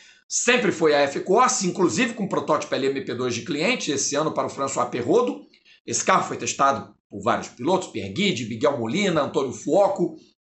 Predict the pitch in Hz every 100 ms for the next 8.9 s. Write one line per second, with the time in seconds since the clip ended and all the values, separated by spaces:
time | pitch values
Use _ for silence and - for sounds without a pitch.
0 | _ _ - 185 170 120 147 131 214 202
1 | 220 302 - 180 156 156 160 170 151 170
2 | 185 - - _ _ _ _ _ _ _
3 | _ 113 107 - 139 - 101 127 131 120
4 | 165 202 208 208 170 160 180 - - -
5 | _ 127 147 165 165 139 147 151 151 143
6 | 143 143 131 160 101 127 131 - - _
7 | _ - - 151 117 127 127 139 123 123
8 | - - 208 185 180 180 131 -